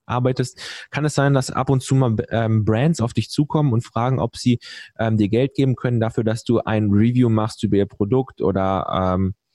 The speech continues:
ob du allgemein irgendwas von ihrem Produkt, äh, dir das mal anschauen kannst und deine ehrliche Meinung dazu geben kannst. Und damit kann man auch sehr viel Geld verdienen.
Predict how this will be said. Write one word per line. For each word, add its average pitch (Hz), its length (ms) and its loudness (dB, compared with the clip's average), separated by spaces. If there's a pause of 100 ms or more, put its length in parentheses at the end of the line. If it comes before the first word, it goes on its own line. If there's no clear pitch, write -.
(520)
ob - 160 -6
du 123 80 2
allgemein 113 460 0
irgendwas 110 320 0
von 113 160 -2
ihrem 101 160 0
Produkt, - 460 -4
äh, 60 100 -2 (480)
dir 107 120 -2
das 101 80 -2
mal 104 160 0
anschauen 117 380 -2
kannst 107 440 -4
und 104 60 -4
deine 107 140 0
ehrliche 110 300 -2
Meinung 110 260 0
dazu 110 220 -2
geben 107 220 0
kannst. 107 260 -4
Und 117 80 0
damit 139 180 0
kann 143 140 0
man 139 120 2
auch - 160 -4
sehr - 200 -4
viel 131 100 -2
Geld 127 220 -2
verdienen. 123 400 0